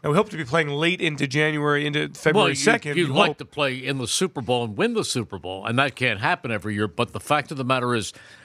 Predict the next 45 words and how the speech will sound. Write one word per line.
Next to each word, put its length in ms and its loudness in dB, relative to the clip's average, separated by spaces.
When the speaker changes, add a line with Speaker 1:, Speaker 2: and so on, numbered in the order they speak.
Speaker 2:
this 220 2
team 300 0
has 240 0
been 240 -2
elevated, 600 -2
and 140 0
I 80 4
don't 180 -6
care 220 2
if 140 -2
they 100 0
made 180 0
it 60 -6
with 140 -4
a 40 0
nine 280 2
and 100 -4
seven 320 -2
record. 360 -2
They 360 2
won 560 2
the 140 -2
division. 500 0
They 160 -2
did 240 2
what 140 2
they 140 4
had 220 2
to, 200 -2
and 180 2
they 100 4
won 300 2
the 80 0
most 380 0
critical 720 0
game 340 4
of 180 -10
the 80 -6
season 480 0
on 160 -2
December 460 0
twenty-second 640 -2
against 280 -2
the 60 -14
Cowboys. 640 -4